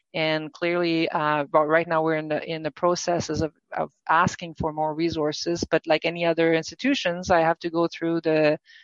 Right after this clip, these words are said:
the full submission, you know, to, uh, Treasury Board and Finance to, uh, to try to convince them that, uh, my program is worth investing into. So, uh, it's a, you know, it's, it's, it's a frustrating game.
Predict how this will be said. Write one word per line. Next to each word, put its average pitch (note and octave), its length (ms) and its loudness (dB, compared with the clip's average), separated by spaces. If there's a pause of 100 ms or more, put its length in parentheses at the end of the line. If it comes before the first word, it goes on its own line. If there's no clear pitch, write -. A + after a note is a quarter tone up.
(180)
the D#3+ 80 0
full D#3+ 240 0
submission, D#3+ 760 -4
you D#3+ 100 -2
know, D3 160 0 (140)
to, D3+ 260 2
uh, D3 140 4
Treasury E3 340 2
Board D#3+ 300 2
and D#3 180 -2
Finance D#3 640 0
to, D3+ 220 0
uh, D3 160 4 (600)
to - 80 -2
try D#3+ 240 4
to E3+ 100 -4
convince G3+ 460 2
them F3+ 500 0
that, D#3+ 260 4 (120)
uh, D#3+ 400 4
my D#3 140 2
program F3 420 2
is E3+ 100 -2
worth E3+ 260 4 (340)
investing F#3 480 2
into. C3+ 260 -4 (120)
So, C3+ 300 -2 (540)
uh, D3+ 300 0
it's D#3 180 -2
a, D#3+ 240 -4
you E3 140 -2
know, C#3 140 -2
it's, - 300 -4
it's, - 300 -2 (220)
it's - 100 -4
a G3 60 4
frustrating G3 720 4
game. F#3+ 380 4